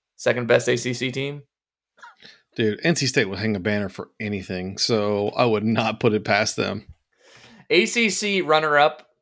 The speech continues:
Speaker 1: in every other year. <laughs>
Speaker 2: Right?
Speaker 1: Like, just do it. Just hang it. Like, why not? Just troll. Troll U N C. Second best A C C team.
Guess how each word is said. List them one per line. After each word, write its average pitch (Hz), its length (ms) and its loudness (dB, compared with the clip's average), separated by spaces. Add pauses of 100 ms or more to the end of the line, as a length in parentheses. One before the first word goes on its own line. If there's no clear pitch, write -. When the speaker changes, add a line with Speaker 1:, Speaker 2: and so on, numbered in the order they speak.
(140)
Speaker 1:
in 131 400 0
every 135 260 4
other 131 180 4
year. 135 440 -2
<laughs> - 40 -4 (2000)
Speaker 2:
Right? 196 360 -2 (400)
Speaker 1:
Like, 262 140 0
just 381 140 -4
do 370 120 2
it. - 120 2
Just 226 140 -12
hang 208 200 2
it. - 240 -8 (1120)
Like, 151 140 -10
why 233 140 4
not? 214 280 0 (580)
Just 226 180 -4
troll. 170 400 4
Troll 165 260 2
U 180 160 0
N 165 100 -4
C. 156 400 -10 (680)
Second 151 340 -4
best 131 240 0
A 123 100 -2
C 120 160 -8
C 110 200 -10
team. 90 300 -18